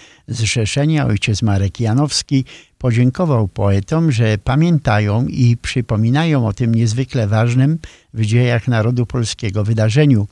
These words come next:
które po stu dwudziestu trzech latach zaborczego zniewolenia powróciło do rodziny demokratycznych państw Europy i świata.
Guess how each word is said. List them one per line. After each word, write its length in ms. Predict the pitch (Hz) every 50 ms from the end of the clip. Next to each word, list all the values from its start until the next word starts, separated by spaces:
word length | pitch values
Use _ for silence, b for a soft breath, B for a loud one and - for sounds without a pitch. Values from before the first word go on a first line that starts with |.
| b b _
które 540 | - _ - 135 123 117 113 113 113 113
po 360 | 104 - 113 104 104 107 107 98
stu 420 | - - - - _ - 170 160
dwudziestu 520 | 139 120 120 120 117 123 117 - - 120
trzech 280 | 101 - - 117 95 92
latach 360 | 123 123 123 - 131 120 101
zaborczego 640 | 104 120 107 101 107 104 98 - - 135 120 120 110
zniewolenia 680 | 98 117 107 95 98 101 110 127 139 139 135 131 123 120 B B B B B B B _
powróciło 680 | - 196 208 175 160 139 120 - - - 117 113 113 117
do 160 | 110 107 107
rodziny 440 | 113 113 107 104 113 110 110 113 110
demokratycznych 1000 | 107 127 135 143 135 - - 123 113 - - 117 - - - 127 113 110 - -
państw 460 | - 101 95 104 101 - - - - - _ -
Europy 520 | 143 147 156 143 117 101 92 - - 104
i 120 | 101 101
świata. 500 | 101 - - - 127 110 104 - - 76